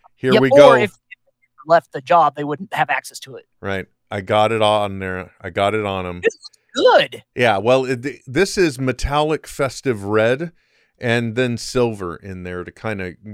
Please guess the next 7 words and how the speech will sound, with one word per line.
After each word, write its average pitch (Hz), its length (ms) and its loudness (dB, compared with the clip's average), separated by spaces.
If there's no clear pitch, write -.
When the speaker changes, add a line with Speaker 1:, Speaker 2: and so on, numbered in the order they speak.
Speaker 1:
go 110 200 0
with 101 260 -8
the 101 60 -14
metallic 95 640 -6
theme 101 440 -10
still 85 560 -10
of, 87 560 -10